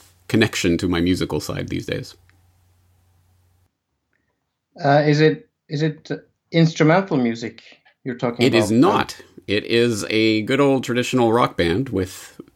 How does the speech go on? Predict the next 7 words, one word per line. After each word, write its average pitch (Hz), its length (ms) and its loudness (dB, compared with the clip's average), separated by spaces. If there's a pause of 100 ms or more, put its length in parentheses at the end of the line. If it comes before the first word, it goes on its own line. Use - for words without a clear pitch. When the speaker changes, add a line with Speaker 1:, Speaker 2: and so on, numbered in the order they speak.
(180)
Speaker 1:
singing 123 420 2
and 104 120 2
all 120 200 0
of 113 80 -2
that. 123 240 -6 (1900)
Speaker 2:
Mm-hmm. 135 220 -4 (960)
But, 147 280 2